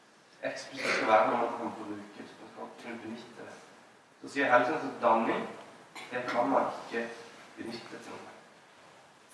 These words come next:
Det handler om hvem vi er som person. Vår forståelseshorisont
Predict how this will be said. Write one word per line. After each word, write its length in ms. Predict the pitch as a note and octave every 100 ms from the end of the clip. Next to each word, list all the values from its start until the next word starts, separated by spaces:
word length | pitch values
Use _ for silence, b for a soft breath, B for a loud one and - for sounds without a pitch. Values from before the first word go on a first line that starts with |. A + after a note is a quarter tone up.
| -
Det 100 | C3
handler 260 | C3+ C3+
om 80 | C3+
hvem 160 | C3+ C3+
vi 40 | B2
er 140 | A#2+
som 140 | - -
person. 400 | - - - - - - - - - -
Vår 180 | B2+ -
forståelseshorisont 1200 | - - C3 C#3+ - - - A2+ G#2+ - A#2 A2+